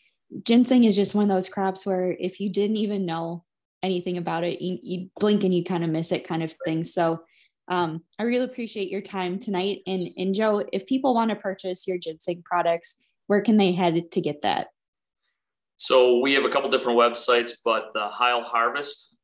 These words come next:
Speaker 2: is one of our websites, or just Heil Ginseng. Um, certainly be able to find it on there as well.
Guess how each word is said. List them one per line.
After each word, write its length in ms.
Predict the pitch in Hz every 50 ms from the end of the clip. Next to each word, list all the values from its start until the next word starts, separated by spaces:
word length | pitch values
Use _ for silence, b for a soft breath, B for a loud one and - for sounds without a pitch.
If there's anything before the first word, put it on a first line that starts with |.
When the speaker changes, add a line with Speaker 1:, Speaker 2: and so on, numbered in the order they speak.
| _ _ _
Speaker 2:
is 260 | 113 110 110 110 110
one 180 | 104 107 113 117
of 60 | 117
our 140 | 117 113 110
websites, 640 | 113 113 113 107 - - 113 110 110 110 - - -
or 120 | 110 101
just 260 | 104 113 113 - -
Heil 280 | - 110 110 110 107 104
Ginseng. 540 | 107 110 107 110 - - 117 113 117 117 - _ _ _ _ _ _ _ _ _ -
Um, 180 | 98 101 98
certainly 380 | 95 - 117 113 113 107 104 101
be 140 | 95 101 98
able 200 | 98 95 98 95
to 80 | -
find 220 | - 98 95 95 98
it 100 | 92 92
on 160 | 90 90 90
there 180 | 90 90 90
as 120 | 90 87 90
well. 340 | 87 85 80 78 - -